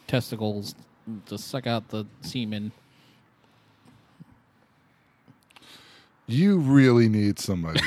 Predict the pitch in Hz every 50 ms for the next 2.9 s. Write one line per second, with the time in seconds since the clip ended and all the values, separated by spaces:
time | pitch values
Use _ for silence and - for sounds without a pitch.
0 | - - - - 73 69 - - 101 104 110 110 120 110 104 98 92 85 - -
1 | 82 82 82 82 90 92 90 90 90 82 - - 85 80 80 78 78 80 - -
2 | - - - - - - - - _ _ _ _ - _ _ - 82 85